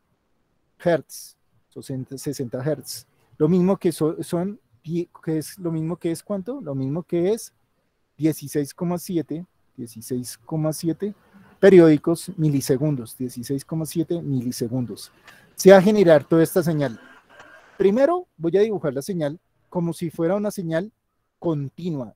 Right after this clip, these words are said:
Acuérdense que estamos definiendo los tipos, las tipologías. Entonces, en las tipologías encontré que hay una que es continua. Entonces, primero voy a dejar mi, a dibujar mi señal continua en el tiempo, ¿vale? La que se está transmitiendo y llegando a su televisor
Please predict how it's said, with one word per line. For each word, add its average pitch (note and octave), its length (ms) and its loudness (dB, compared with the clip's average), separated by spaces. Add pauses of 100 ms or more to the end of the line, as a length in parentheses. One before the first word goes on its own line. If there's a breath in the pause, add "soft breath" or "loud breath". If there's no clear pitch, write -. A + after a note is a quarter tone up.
Acuérdense D#3 520 -8
que F3+ 100 -4
estamos D3 360 -4
definiendo B2 480 -8
los D3+ 300 -10
tipos, F3 440 -12
las C3+ 140 -10
tipologías. B2 800 -10 (300 soft breath)
Entonces, E3 320 2
en G3 80 6
las G3 160 4
tipologías F3+ 720 -2 (320)
encontré C#3+ 400 -6
que F3 80 -2
hay E3+ 120 0
una F3 140 -4
que - 160 -6
es B2+ 160 -8
continua. D#3+ 480 -8 (120)
Entonces, F3+ 260 -4
primero D3 320 -4
voy E3 140 0
a F3 40 0
dejar C3+ 240 -2
mi, C#3 140 -6 (320)
a C#3 80 -4
dibujar C#3+ 500 -6
mi D3+ 80 -6
señal C3 400 -8
continua B2 480 -10
en B2+ 80 -6
el C3 140 -10
tiempo, E3+ 340 -8 (640)
¿vale? F3 360 -4
La B2 100 -14
que C3 140 -10
se - 100 -14
está A#2 220 -8
transmitiendo D#3+ 640 0
y D3+ 40 2
llegando A#2+ 360 -6
a C3+ 40 -6
su F3+ 140 -6
televisor E3+ 580 -4